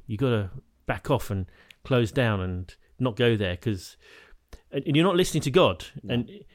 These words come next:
Speaker 1: and, uh, <clears throat> so if we're, if we're functioning out of one of those other sources,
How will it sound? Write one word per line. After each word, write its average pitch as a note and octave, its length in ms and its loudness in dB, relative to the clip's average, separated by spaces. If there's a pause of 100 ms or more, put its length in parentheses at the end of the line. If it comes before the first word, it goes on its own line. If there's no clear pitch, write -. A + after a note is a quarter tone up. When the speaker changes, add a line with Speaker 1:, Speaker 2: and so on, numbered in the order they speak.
(260)
Speaker 1:
and, A#2+ 380 0
uh, A#2 380 4 (680)
<clears throat> D#3 280 4
so D3 240 4 (840)
if E3 180 2
we're, G3+ 200 4 (200)
if E3 120 -4
we're G3+ 100 6
functioning F3+ 540 0
out C3+ 180 0
of A#2+ 120 -4
one C3 160 2
of B2 80 2
those B2 200 4
other A2+ 320 2 (920)
sources, - 760 -2